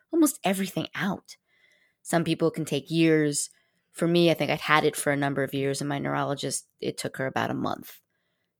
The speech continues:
You know, she asked some, some questions. I found out that I probably had a couple of attacks ten years before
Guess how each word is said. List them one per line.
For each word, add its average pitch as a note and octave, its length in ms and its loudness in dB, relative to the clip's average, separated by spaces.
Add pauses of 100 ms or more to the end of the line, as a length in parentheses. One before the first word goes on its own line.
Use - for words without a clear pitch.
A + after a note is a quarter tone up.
You C3+ 60 -10
know, - 60 -8
she - 140 -4
asked B2 220 -2
some, C3+ 280 -6
some - 380 -10
questions. D3 680 -2
I - 140 -4
found C3 340 -4
out C#3+ 180 -4
that C3+ 100 -4
I C#3 60 -2
probably D3 300 -2
had D#3 120 0
a - 80 -2
couple A#3 240 4
of F3+ 100 2
attacks D#3+ 640 0 (300)
ten E3 260 -2
years D#3+ 280 2
before D3 600 0